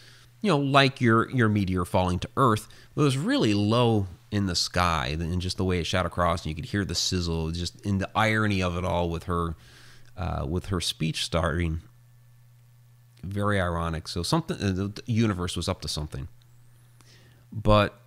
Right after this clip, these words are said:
you know, as she's going through her process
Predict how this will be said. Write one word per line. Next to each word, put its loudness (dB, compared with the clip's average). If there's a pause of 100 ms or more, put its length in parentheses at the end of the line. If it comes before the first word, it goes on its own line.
(580)
you 6
know, 6
as 2
she's 2
going 0
through 2
her 2
process -2